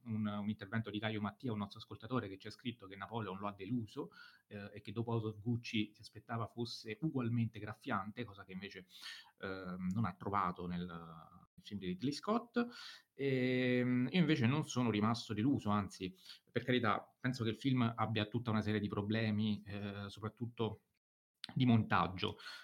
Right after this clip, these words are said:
eh, che non so quanto siano dovuti al, eh, al discorso sulla director's cut, che probabilmente uscirà, durerà circa quattro ore, comunque un film che è stato abbastanza rimaneggiato e tagliuzzato qua e là,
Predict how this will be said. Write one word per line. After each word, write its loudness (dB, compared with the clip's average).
eh, -2
che 2
non 4
so 0
quanto 4
siano 2
dovuti 2
al, 2
eh, -2
al 2
discorso -2
sulla 2
director's -2
cut, -2
che 0
probabilmente -2
uscirà, -2
durerà -2
circa -8
quattro -2
ore, 4
comunque 0
un -10
film 0
che -6
è -14
stato -6
abbastanza -6
rimaneggiato -2
e -8
tagliuzzato -4
qua -6
e -4
là, -4